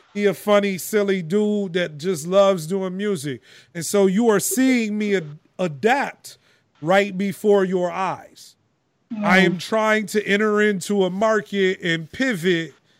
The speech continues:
Speaker 1: because I believe that this gives me an opportunity to engage with you, right?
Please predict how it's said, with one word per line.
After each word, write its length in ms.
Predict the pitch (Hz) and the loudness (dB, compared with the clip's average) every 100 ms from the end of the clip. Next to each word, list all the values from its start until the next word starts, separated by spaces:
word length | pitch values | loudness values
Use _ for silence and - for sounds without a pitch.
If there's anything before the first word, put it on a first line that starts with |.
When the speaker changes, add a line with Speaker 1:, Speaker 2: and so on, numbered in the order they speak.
| _ _ _ _ - | _ _ _ _ -6
Speaker 1:
because 340 | 190 226 180 | 0 2 4
I 220 | 214 214 208 | 2 2 2
believe 600 | 190 202 254 233 220 180 | 0 0 -2 0 -2 -2
that 180 | 196 165 | -6 -4
this 180 | 208 | -4
gives 340 | 156 214 202 170 | -4 -4 -4 -4
me 200 | 196 190 | -4 -2
an 100 | 185 | 0
opportunity 1120 | 190 180 170 160 - 294 285 220 208 208 185 _ _ _ _ | -2 -4 -8 -10 -6 -6 -4 -4 -4 -6 -10 _ _ _ _
to 220 | - 254 240 | -6 -2 -2
engage 560 | 196 262 269 214 143 | 2 2 4 0 -2
with 340 | 165 151 - 110 | -4 -4 -6 -14
you, 80 | 90 _ _ _ _ _ | -20 _ _ _ _ _
right? 360 | 160 185 240 | 2 2 2